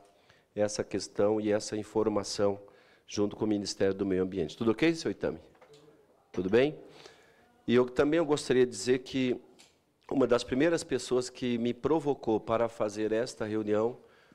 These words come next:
foi o senhor Shiroshi Itami, lá de Triunfo,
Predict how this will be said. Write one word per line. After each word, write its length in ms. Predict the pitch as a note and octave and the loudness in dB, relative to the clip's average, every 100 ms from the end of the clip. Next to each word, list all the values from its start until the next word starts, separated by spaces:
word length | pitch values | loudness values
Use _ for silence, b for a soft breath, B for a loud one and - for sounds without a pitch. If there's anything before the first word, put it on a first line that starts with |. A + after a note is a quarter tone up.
| b | b
foi 420 | - - A2 A#2+ A#2 | -6 2 4 4 0
o 60 | |
senhor 640 | A2 - G#2+ G#2 G2+ G#2 - _ - _ _ _ _ - | -2 -4 0 2 2 0 -6 _ -20 _ _ _ _ -10
Shiroshi 640 | - G#2+ G2+ A2+ A2+ - | -4 0 2 2 0 -8
Itami, 520 | G#2+ - A#2 A#2+ G#2 E2+ B B B B B B - | -6 2 4 4 -2 -8 B B B B B B -12
lá 360 | - G2+ G#2+ G#2+ | -2 2 2 2
de 420 | G2 G#2 G#2+ G#2 | 0 0 0 0
Triunfo, 640 | G#2 A#2+ A#2+ A#2+ A2+ - | -2 0 2 2 -2 -14